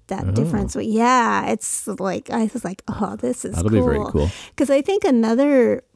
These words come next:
Speaker 1: thing about Gen X is the relationships with their parents.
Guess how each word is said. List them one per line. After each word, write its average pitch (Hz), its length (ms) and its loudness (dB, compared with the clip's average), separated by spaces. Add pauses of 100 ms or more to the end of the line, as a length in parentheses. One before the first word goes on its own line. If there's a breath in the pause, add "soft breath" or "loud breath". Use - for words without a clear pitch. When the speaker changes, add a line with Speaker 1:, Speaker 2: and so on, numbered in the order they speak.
(580)
Speaker 1:
thing 254 220 4
about 233 300 6
Gen 202 260 0
X 247 320 -4
is 202 220 -4
the 208 260 0
relationships 226 1300 -2
with 220 280 -2
their 220 200 -2
parents. 233 680 -6